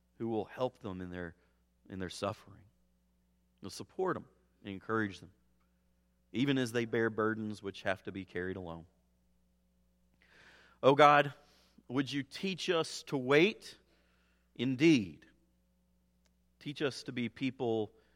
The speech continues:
who discern with wisdom the test before us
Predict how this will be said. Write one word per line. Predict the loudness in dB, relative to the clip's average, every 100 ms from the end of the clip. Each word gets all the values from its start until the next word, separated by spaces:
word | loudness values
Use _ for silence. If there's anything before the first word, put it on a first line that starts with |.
| _ _ _ _ _ _
who | -12
discern | -10 -8 -2 0 0 0 0
with | -2 -4
wisdom | -2 -2 -2 -8 -8 -6
the | -8
test | -8 -4 -4 -6 -10
before | -10 -6 0 2 2
us | -2 -14